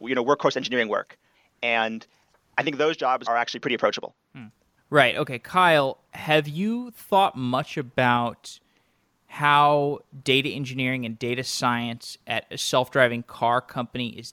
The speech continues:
Speaker 2: different? Because it seems like the volume of data that's coming in at these companies is,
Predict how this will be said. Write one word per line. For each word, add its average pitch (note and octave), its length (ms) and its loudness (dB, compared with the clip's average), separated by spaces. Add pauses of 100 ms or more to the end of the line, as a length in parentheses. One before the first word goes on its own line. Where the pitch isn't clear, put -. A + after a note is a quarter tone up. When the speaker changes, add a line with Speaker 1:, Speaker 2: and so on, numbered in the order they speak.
Speaker 2:
different? B2 340 -4
Because C#3+ 200 -8
it - 100 -10
seems G#3 340 -4
like C3+ 460 -2 (720)
the C3 140 -4
volume D3+ 580 2
of A#2+ 180 -6
data A#2+ 420 0
that's A2 200 -8
coming B2 320 -4
in A#2 100 -4
at A2+ 80 -8
these A#2 160 -14
companies A2+ 520 -12
is, G#2+ 540 -8